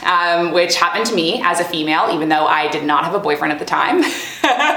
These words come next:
And, um, saying that you're on antibiotics might only work for so long. And sharing the news with people that have been your drinking buddies for a long time can be quite daunting.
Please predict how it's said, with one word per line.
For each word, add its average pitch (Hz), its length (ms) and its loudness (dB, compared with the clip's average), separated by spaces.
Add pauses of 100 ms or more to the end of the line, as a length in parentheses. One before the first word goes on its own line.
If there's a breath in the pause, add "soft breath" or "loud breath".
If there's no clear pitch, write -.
(600 loud breath)
And, 233 440 0
um, 208 580 0
saying 233 340 0
that 247 80 2
you're 233 140 4
on 202 260 0
antibiotics 196 880 2
might 196 220 0
only 196 240 2
work 180 300 0
for 170 260 0
so 165 240 0
long. - 400 -6 (600)
And 226 340 0
sharing 302 520 2
the 269 80 2
news 202 260 2
with 233 120 2
people 262 360 0
that 180 240 2 (320 loud breath)
have 226 160 0
been 233 140 2
your 240 120 2
drinking 202 300 0
buddies 185 320 0
for 165 140 0
a 165 60 2
long 269 360 4
time 165 420 0
can 202 200 -2
be 180 200 0
quite 165 260 0
daunting. - 640 -4